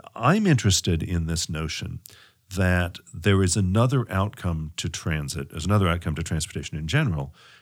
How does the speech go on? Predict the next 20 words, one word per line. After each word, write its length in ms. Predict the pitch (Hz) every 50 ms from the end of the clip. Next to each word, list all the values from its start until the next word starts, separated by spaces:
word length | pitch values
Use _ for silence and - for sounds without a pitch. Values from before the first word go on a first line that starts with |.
| _ _
which 280 | - 104 101 92 - -
we're 120 | 98 98
not 360 | 95 95 110 107 113 113 -
capturing 640 | - - - 107 95 90 - - 90 82 78 78 73
when 160 | 78 80 80
we 120 | 80 80 78
look 280 | 80 82 87 87 -
at 140 | 87 85 -
actual 420 | 73 76 78 - - - - 80 73
usage. 600 | 69 65 71 69 65 - - 76 71 - - - _ _ _ - _ - - - _ _ _ _ -
And 180 | 101 104 92
that 200 | 87 117 127 147
is 200 | 147 123 98 -
what 160 | - 90 85 82
I 60 | 82
would 240 | 82 85 85 80 -
call 520 | - - 90 85 82 82 80 82 82 - -
freedom 480 | 104 - - 123 139 151 117 85 76
and 80 | 76 71
opportunity. 640 | 69 67 - - 82 - - 156 143 - - -